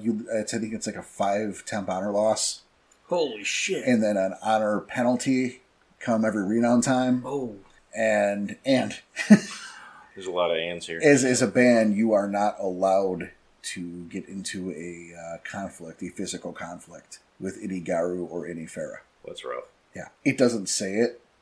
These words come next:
Speaker 1: but I'm gonna call an audible and assume that includes Black Spiral Dancers, because they are Garou,
Speaker 2: Mm-hmm.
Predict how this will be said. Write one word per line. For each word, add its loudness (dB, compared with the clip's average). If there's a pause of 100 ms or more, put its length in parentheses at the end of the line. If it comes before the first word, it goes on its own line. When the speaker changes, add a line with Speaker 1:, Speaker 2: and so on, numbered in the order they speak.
Speaker 1:
but -2
I'm 0
gonna -2
call -2
an 0
audible 2
and -4
assume -6
that -4
includes -12
Black -2
Spiral 0
Dancers, -4
because -6
they -4
are 0
Garou, 6 (140)
Speaker 2:
Mm-hmm. 0